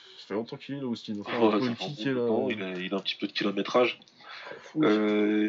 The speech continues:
Speaker 2: et après, il a commencé à toucher, toucher, euh, dans le troisième. Je crois qu'il met que dans le troisième, je me rappelle plus. Ça, c'est... il s'est passé tellement de choses, euh,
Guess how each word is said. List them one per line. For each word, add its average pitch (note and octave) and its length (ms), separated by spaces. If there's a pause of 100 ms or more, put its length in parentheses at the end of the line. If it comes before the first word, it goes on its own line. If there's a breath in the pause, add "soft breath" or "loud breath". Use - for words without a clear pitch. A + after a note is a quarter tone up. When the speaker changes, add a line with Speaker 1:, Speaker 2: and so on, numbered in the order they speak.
(120)
Speaker 2:
et G#2+ 40
après, G#2 280
il B2+ 80
a A2+ 60
commencé - 340
à G2+ 80
toucher, A2+ 340
toucher, G#2+ 460
euh, F2+ 560
dans F#2 80
le F#2 60
troisième. C#3+ 320
Je - 40
crois - 140
qu'il - 140
met F#3 100
que - 80
dans G3 80
le F#3+ 80
troisième, D#3 400
je - 120
me F3+ 60
rappelle - 220
plus. - 100 (400)
Ça, - 140 (100)
c'est... - 160 (480 loud breath)
il - 80
s'est - 80
passé - 220
tellement G#2 240
de - 60
choses, G2 300
euh, F2 100